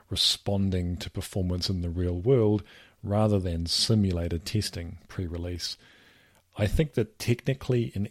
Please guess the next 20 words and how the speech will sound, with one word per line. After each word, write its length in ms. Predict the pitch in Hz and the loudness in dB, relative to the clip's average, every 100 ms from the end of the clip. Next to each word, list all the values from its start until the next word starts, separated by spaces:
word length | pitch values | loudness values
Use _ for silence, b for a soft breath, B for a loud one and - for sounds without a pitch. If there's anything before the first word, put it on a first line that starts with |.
| - | 0
S 240 | 127 - | 0 0
R 340 | 110 101 92 98 | 0 0 0 2
E 160 | 113 | 0
role 300 | 113 117 139 | 2 0 0
is 120 | 104 | 0
something 680 | - 113 104 - 95 92 98 | 2 0 -2 -4 -2 0 0
much 400 | 120 120 - - | 2 0 -4 -8
wider 440 | 95 101 107 98 80 | -4 0 0 0 -4
in 100 | 80 | -2
scope 520 | - - 113 85 87 | -2 0 -2 -2 -8
than 220 | 90 85 | -8 -6
that. 340 | 87 82 - - B B B B B B B | -8 -8 -12 -16 B B B B B B B
We'd 120 | 98 | 2
have 140 | 107 - | 2 2
to 80 | |
look 260 | 90 98 - | 0 0 0
up 120 | 92 | -2
the 100 | 92 | -2
Google 320 | 95 101 90 | 0 0 0
definition 640 | 90 85 90 101 - 90 | -2 -2 0 0 0 0